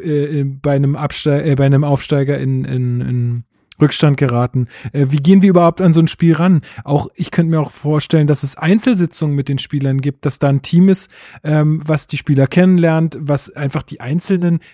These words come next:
jeder Spieler ist ja anders gestrickt, ähm, was die Spieler nochmal auf einer ganz anderen Ebene kennenlernt. Das muss ja überhaupt nicht irgendwie,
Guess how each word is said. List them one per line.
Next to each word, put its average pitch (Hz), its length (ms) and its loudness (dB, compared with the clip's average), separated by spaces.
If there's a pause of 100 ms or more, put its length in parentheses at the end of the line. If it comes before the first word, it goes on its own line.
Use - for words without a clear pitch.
jeder 175 280 2
Spieler 185 380 2
ist 165 140 -4
ja 160 120 -2
anders 165 300 -2
gestrickt, - 560 -6 (360)
ähm, 147 400 2
was 147 180 0
die 156 180 -4
Spieler 165 500 0
nochmal 156 400 2
auf - 160 -4
einer 156 80 2
ganz 147 200 0
anderen 156 320 0
Ebene 147 320 0
kennenlernt. 151 540 0
Das 135 120 -4
muss 160 180 2
ja 190 80 0
überhaupt 160 460 -2
nicht - 300 0
irgendwie, 165 720 -2